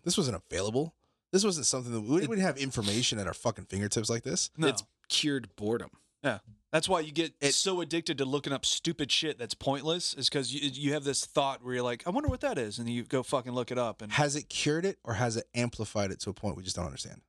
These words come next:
Speaker 3: No, I think it's cured b-, boredom.
Speaker 1: I think it forces us to, and not, and not necessarily cure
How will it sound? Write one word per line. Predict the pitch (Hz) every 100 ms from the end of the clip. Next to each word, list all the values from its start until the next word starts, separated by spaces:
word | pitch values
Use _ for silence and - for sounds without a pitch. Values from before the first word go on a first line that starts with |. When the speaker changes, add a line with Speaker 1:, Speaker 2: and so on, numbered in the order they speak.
| _
Speaker 3:
No, | 143 147 127
I | 135
think | 202 208
it's | 170
cured | - 143 131 113
b-, |
boredom. | 120 120 127 - _ _ _ _ _ _ -
Speaker 1:
I | 127
think | 180 - 101 -
it | 113 107 _ _
forces | - - 139 135 135 117
us | 107 -
to, | - 104 101
and | 113
not, | 113 123
and | 127
not | 143 170
necessarily | 147 135 - 135
cure | - - - 117